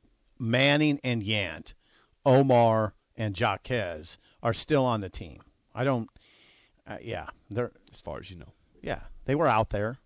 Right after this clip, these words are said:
Speaker 1: They played, uh, in the last game t-, against Oklahoma.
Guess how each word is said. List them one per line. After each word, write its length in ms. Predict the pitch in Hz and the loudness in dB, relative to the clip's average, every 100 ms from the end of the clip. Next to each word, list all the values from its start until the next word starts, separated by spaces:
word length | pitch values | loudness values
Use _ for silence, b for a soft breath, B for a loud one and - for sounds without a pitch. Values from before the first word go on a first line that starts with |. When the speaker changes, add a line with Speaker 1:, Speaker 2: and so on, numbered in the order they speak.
| b b b b b _ | b b b b b _
Speaker 1:
They 100 | 143 | 0
played, 560 | - 120 156 127 135 - _ _ _ _ _ | 0 2 4 2 -2 -10 _ _ _ _ _
uh, 220 | 107 104 110 | -4 -4 -4
in 80 | |
the 100 | 113 | -6
last 360 | 107 104 101 - | -2 -2 -4 -8
game 360 | 101 92 117 131 - - b b b b b - | -10 -8 -10 -12 -20 -20 b b b b b -16
t-, 100 | - - | -10 -6
against 320 | 104 107 - | -4 -2 -2
Oklahoma. 640 | 98 101 95 95 101 | -2 -4 -4 -4 -6